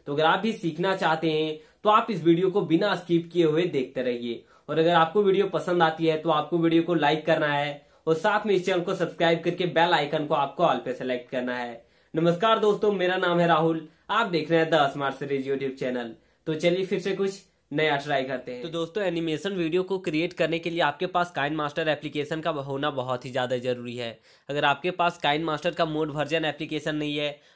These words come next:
तो आपको वीडियो के डिस्क्रिप्शन में मिल जाएगा, आप वहाँ से जाकर आसानी से डाउनलोड कर सकते हैं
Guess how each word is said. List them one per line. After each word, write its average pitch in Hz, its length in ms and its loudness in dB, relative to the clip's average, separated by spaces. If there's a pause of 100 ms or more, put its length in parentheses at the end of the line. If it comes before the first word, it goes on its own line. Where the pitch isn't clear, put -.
(120)
तो 170 60 4
आपको 143 240 2
वीडियो 175 220 0
के 185 100 -4
डिस्क्रिप्शन 170 500 -4
में 180 140 0
मिल 165 240 -2
जाएगा, 156 260 2
आप 151 140 0
वहाँ 151 200 -2
से 180 120 -8
जाकर 160 260 -2
आसानी 143 400 -4
से 170 120 -2
डाउनलोड 147 360 -4
कर 156 140 -4
सकते 147 260 -8
हैं 143 280 -6